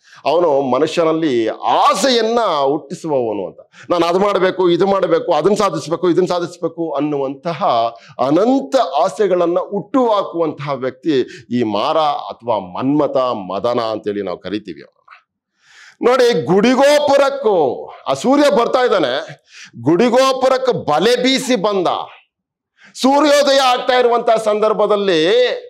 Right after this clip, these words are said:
ಯಾವುದೋ ಒಂದು ಮೂಲೆಗಲ್ಲ ಸೂರ್ಯೋದಯ ಆಗೋದು, ಇಡೀ ಜಗತ್ತೇ ಪ್ರಕಾಶಮಾನಕ್ಕೆ ಒಳಗಾಗುತ್ತೆ. ಆಗ ಹೇಳ್ತಾ ಇರೋದು, "ಗುಡಿಗೋಪುರಕ್ಕೂ ಬಲೆ ಬೀಸಿ ಬಂದ", ಎಲ್ಲಿ ತಪ್ಪಿಸ್ಕೊಳಂಗಿಲ್ಲ ಅಂತ. ಬಲೆ ಸಿಕ್ಕಾಕೊಳ್ಳೋದಕ್ಕೆ ಹಾಕೋದಲ್ವೇನ್ರಿ? ಹಾಗೆ ಬೆಳಕಿನ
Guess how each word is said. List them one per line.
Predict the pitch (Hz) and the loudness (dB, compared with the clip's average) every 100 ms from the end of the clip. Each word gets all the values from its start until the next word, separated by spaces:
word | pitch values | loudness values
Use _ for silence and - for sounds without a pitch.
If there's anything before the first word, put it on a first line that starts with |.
| _ _ _ _ | _ _ _ _
ಯಾವುದೋ | 135 202 247 254 | 0 2 4 4
ಒಂದು | 220 226 208 | 4 4 4
ಮೂಲೆಗಲ್ಲ | 196 254 269 254 233 220 | 4 4 4 4 4 2
ಸೂರ್ಯೋದಯ | - 220 226 208 | 2 2 2 2
ಆಗೋದು, | 202 185 147 | 0 0 -2
ಇಡೀ | 180 240 | 0 -2
ಜಗತ್ತೇ | 165 - 156 202 269 269 269 269 | -4 -4 -2 2 0 2 0 2
ಪ್ರಕಾಶಮಾನಕ್ಕೆ | 226 226 254 247 220 208 208 196 | 0 0 0 0 0 0 0 0
ಒಳಗಾಗುತ್ತೆ. | 175 165 151 131 127 87 - _ _ - | 2 2 0 -2 -6 -12 -20 _ _ -2
ಆಗ | 202 | 0
ಹೇಳ್ತಾ | 208 247 240 214 | 2 2 2 2
ಇರೋದು, | 196 185 196 | 2 0 0
"ಗುಡಿಗೋಪುರಕ್ಕೂ | 123 147 170 214 240 254 269 269 262 254 240 - 208 202 220 | 0 0 2 2 4 4 4 2 2 2 0 0 2 2 2
ಬಲೆ | 220 151 170 226 | 2 0 0 0
ಬೀಸಿ | 226 240 208 233 | 0 0 0 -2
ಬಂದ", | 196 185 147 | 0 0 2
ಎಲ್ಲಿ | 127 175 | 0 0
ತಪ್ಪಿಸ್ಕೊಳಂಗಿಲ್ಲ | 190 - - 269 254 220 190 | -2 -4 -2 0 0 0 0
ಅಂತ. | 170 180 165 - - _ _ _ _ 110 | 0 0 -2 -4 -12 _ _ _ _ -12
ಬಲೆ | 107 190 254 269 226 240 | -2 0 2 2 2 0
ಸಿಕ್ಕಾಕೊಳ್ಳೋದಕ್ಕೆ | 240 - 277 269 262 226 202 196 | 0 0 0 2 0 2 0 0
ಹಾಕೋದಲ್ವೇನ್ರಿ? | 160 160 139 123 117 101 107 123 - - 123 | 0 -2 -2 -2 -4 -6 -8 -10 -14 -12 -2
ಹಾಗೆ | 139 208 202 208 233 - - _ 104 117 | 0 0 0 2 0 -2 -8 _ -10 0
ಬೆಳಕಿನ | 175 233 254 254 254 | 2 2 0 0 0